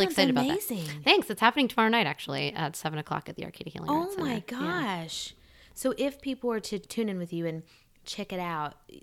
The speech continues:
Speaker 2: can they find that through the Arcata Healing Arts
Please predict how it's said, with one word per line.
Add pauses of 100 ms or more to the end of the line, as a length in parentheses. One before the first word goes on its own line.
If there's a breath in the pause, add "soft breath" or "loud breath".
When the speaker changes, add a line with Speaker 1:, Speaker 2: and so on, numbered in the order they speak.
(280)
Speaker 2:
can
they
find
that
through
the
Arcata
Healing (100)
Arts